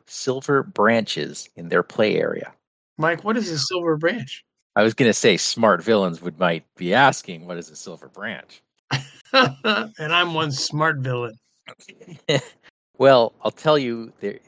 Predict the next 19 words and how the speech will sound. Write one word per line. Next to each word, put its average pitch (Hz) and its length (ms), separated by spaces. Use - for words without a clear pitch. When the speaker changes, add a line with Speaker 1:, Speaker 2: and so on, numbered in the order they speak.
Speaker 1:
what 101 180
silver 104 280
branch 95 440
is, 101 520
is 78 420
this 98 140
is 85 80
an 87 100
environment 82 520
card 76 340
that - 100
describes 156 520
the 82 80
silver 80 280
branches. - 540
This 139 140
is 151 80
also 160 380
permanent 76 560